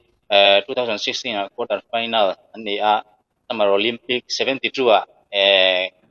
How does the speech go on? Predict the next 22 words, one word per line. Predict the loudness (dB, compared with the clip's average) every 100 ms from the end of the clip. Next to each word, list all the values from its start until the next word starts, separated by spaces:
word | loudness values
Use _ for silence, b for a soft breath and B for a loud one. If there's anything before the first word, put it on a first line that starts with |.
| _ -8
gold | -6
medalist | -4 -4 -2 -2 -4 -6
an | -8 -8
ni | -8
a, | -4 -4 -6 _ _ _ _
seventy | -14 -14 -12
six | -12 -12 -6
ninety | -4 -4 -6 -14 -8
two | -4 -2
a, | -2 -6 _
eh, | -8 -8 -8
silver. | -10 -4 -4 -4 _ _ _ _ -8
Hatiang | 0 0
khan, | 2 2 2 -2
eh, | -2 -2
record | 0 -2 -2
an | -2
nei | -4 -2
tha | -4
ni | -4
tun | -10 -10
hma | -4